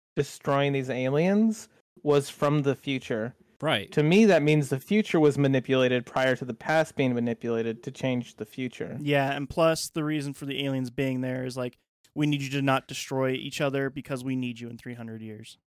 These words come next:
Speaker 2: Three thousand, but
Speaker 3: I thought it was three hundred.
Speaker 2: I think it's three thousand. But that's the
Speaker 3: Oh.
Speaker 2: thing. How do we know the aliens just didn't know that in the future that humans help them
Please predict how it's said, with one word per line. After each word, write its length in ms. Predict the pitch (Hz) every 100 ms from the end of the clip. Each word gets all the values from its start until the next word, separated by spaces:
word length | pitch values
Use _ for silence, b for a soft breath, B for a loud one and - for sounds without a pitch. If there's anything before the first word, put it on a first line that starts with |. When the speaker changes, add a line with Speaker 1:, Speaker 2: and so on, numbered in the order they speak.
| _ -
Speaker 2:
Three 140 | 143
thousand, 540 | 123 117 107 101 101 -
but 240 | - 98 - _
Speaker 3:
I 40 | 165
thought 80 | 196
it 20 |
was 120 | 127
three 120 | -
hundred. 260 | 123 127 131
Speaker 2:
I 40 |
think 120 | 117 143
it's 140 | 107
three 120 | 107
thousand. 420 | 101 104 107 101 -
But 100 | 156
that's 200 | 165 160
the 80 | 143
Speaker 3:
Oh. 40 |
Speaker 2:
thing. 360 | 196 156 110 104 _ _ _ _ _ 139 _ -
How 160 | 165
do 80 | 147
we 120 | 147
know 120 | 143 139
the 160 | 139
aliens 280 | 139 135 131
just 240 | 131 120 - -
didn't 360 | 160 139 131 131
know 360 | 143 147 127
that 200 | 123 123
in 120 | 127
the 100 | 131
future 580 | 139 127 120 123 120 120 - _ _ -
that 200 | 131 123
humans 360 | 139 131 127
help 240 | - 139 -
them 540 | 120 123 110 104 110